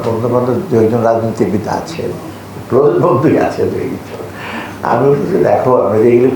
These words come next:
করছি, তোমরা তো ঠিকঠাক এগুলো কি ক্যারি আউট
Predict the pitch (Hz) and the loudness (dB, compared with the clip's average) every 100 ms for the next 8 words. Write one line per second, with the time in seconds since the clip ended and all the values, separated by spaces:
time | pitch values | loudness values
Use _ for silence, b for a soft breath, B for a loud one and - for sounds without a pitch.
0 | 123 113 135 117 - 202 160 123 - - | 2 0 0 -2 -2 -2 0 0 0 -8
1 | - - - - - 123 - 123 - - | -14 -14 -14 -14 -6 -4 -2 -2 -2 -4
2 | - - - - 107 120 127 - 131 117 | -10 -14 -16 -10 -4 0 0 2 2 2
3 | - 110 117 135 | 0 0 2 2